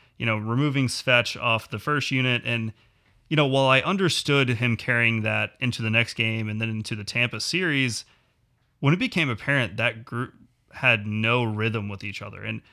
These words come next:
that's not to say Marty Necas is, is not a first-line power play quality guy, 'cause he, he's one of the more talented players, not only in the team, but, you know, creativity-wise, speed-wise, the way he can bring the puck in and the way he sees the game. He,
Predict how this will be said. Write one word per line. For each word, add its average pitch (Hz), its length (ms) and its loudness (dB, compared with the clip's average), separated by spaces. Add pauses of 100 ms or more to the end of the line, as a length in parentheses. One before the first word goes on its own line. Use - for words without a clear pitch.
(160)
that's - 220 0
not 131 240 4
to 113 80 -2
say 120 300 6
Marty 110 280 2
Necas 113 400 0
is, 104 200 -8
is 110 140 -6
not 117 180 4
a 101 260 -2 (300)
first-line 117 1000 2
power 113 320 0
play 107 440 0 (100)
quality 110 320 0
guy, 107 340 -2
'cause 101 180 -10
he, 110 180 -10 (200)
he's 113 240 -12
one 127 140 -2
of 117 80 -2
the - 20 -4
more 110 120 -4
talented 107 420 -8
players, 110 400 -8 (220)
not 208 120 -2
only 147 120 4
in 117 60 2
the 107 60 -2
team, 196 320 0
but, 110 180 -2 (100)
you 117 80 -6
know, 98 100 -6
creativity-wise, 120 880 2
speed-wise, 117 500 0
the 110 60 -6
way 117 100 0
he 113 60 0
can 110 200 -6
bring 110 180 -4
the 107 60 -6
puck 110 260 -4
in 110 200 -6
and 101 120 -8 (300)
the 127 80 -10
way 127 100 4
he 113 40 4
sees 113 260 0
the 107 80 -2
game. 139 240 0
He, 131 140 -8